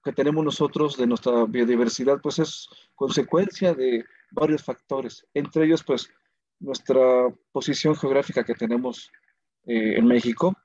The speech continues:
Tenemos, este, elementos faunísticos y florísticos de dos regiones que se intersectan, la región ártica y la región neotropical, que sirven a manera de,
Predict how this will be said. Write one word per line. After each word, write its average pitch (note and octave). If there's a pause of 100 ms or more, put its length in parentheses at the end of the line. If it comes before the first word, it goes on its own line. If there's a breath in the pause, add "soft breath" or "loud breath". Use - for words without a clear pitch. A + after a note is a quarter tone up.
(340)
Tenemos, C3+
este, G#2+ (280)
elementos D3+
faunísticos C3
y -
florísticos B2+ (500)
de C3
dos D3
regiones D#3
que B2+
se B2
intersectan, C3
la B2+
región C#3+
ártica D3+ (400 soft breath)
y B2+
la B2+
región C3+
neotropical, C3 (400)
que C#3
sirven D3
a C3
manera C#3
de, A2+